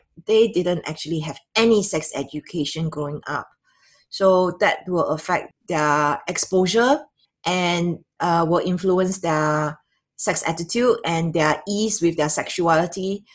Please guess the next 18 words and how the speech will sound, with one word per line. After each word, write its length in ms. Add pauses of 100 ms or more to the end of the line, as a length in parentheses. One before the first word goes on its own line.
(120)
So 240
this 260
will 180
in 200
turn 460
affect 640 (540)
their, 680 (420)
uh, 120 (120)
ability 640
and 420
ease 300
and 140
comfort 520
to 200
articulate 800
sexuality 800
in 180
general. 640